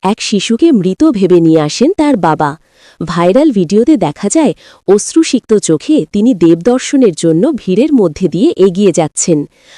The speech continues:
আশেপাশে উপস্থিত ভক্তরা প্রার্থনা করছেন, কেউ বা কাঁদছেন সেই অসহায় বাবার জন্য। ভিডিওতে দেখা যায়,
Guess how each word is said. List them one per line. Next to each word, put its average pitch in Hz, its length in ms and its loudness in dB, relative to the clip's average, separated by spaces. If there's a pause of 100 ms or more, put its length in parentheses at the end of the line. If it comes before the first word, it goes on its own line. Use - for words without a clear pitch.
(180)
আশেপাশে 285 560 0
উপস্থিত 214 520 -2
ভক্তরা 208 560 -2 (220)
প্রার্থনা 185 560 -2
করছেন, 156 500 -2 (380)
কেউ 233 240 4
বা 320 160 2
কাঁদছেন 196 600 -2
সেই 233 320 -2
অসহায় 233 500 -4
বাবার 170 400 0
জন্য। 151 400 0 (540)
ভিডিওতে 240 480 2
দেখা 202 320 -2
যায়, 277 220 0